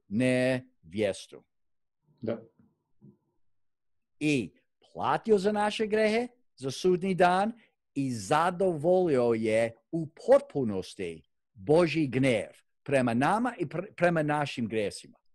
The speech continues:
Speaker 1: So sada, zbog Boga,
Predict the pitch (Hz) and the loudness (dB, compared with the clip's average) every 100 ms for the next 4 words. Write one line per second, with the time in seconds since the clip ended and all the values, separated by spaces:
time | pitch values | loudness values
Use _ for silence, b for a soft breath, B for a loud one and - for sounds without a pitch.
0 | _ _ _ _ _ _ - 135 113 - | _ _ _ _ _ _ -6 -2 -2 0
1 | - 240 269 123 127 156 - 107 110 131 | 0 0 2 2 2 2 -4 -12 2 8
2 | 254 285 120 120 98 87 117 185 | 8 6 2 2 2 2 0 0